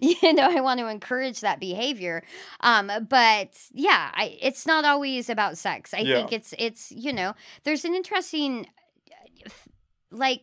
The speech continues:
Speaker 1: B D S M kind of at it, at its core is this idea of a power exchange and a power dynamic. And this ability to, like, for me, I identify as a submissive and as a bottom.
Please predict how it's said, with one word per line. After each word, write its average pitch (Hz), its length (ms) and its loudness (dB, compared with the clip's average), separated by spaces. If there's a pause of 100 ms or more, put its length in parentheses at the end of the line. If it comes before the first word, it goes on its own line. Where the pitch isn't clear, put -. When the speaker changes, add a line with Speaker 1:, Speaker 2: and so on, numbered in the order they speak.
Speaker 1:
B 330 160 -2
D 370 160 2
S 269 260 0
M 220 300 2
kind 214 220 -8
of 208 80 -6
at 196 160 0
it, 175 160 -8
at 202 180 -2
its 190 160 -10
core 262 400 -4
is 196 200 -4
this 196 180 -10
idea 202 440 -4
of 180 80 -8
a 170 220 -6
power 208 400 -4
exchange 175 800 -8 (360)
and 190 140 -4
a 180 60 -2
power 190 380 -2
dynamic. 151 840 -8 (460)
And 202 200 -4
this 208 160 -8
ability 240 560 -4
to, 196 760 -4 (380)
like, 202 380 -2
for - 160 -6
me, 262 160 0
I 233 200 4
identify 196 640 -2
as 175 260 -6
a 190 60 -8
submissive 196 800 -6 (360)
and 175 500 -6
as 180 200 -4
a 202 60 -6
bottom. 175 580 -4